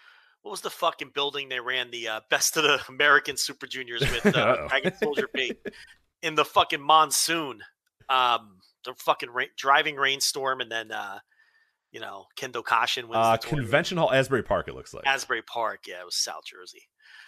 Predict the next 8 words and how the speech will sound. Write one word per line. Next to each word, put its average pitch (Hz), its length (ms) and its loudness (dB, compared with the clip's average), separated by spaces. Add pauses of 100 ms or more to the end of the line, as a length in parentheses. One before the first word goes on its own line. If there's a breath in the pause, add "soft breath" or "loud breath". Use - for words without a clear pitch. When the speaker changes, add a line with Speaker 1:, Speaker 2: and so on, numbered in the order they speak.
(500 loud breath)
Speaker 1:
Um, 90 380 -16 (500)
I 117 40 -6
didn't 107 140 -14
go 107 100 -12
to 98 60 -14
that 92 140 -16
either. 92 240 -18 (340)
Yeah. - 60 -20